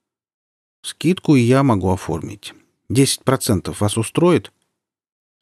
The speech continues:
«Ну, приятель говорил, что Дебора мной лично займётся», — капризничала Инга. «Хозяйки нет, я же вам объясняла».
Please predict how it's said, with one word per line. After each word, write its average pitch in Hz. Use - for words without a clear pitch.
«Ну, 120
приятель 131
говорил, 143
что -
Дебора 151
мной 175
лично 131
займётся», — 127
капризничала 90
Инга. 78
«Хозяйки 151
нет, 131
я 135
же 143
вам 127
объясняла». -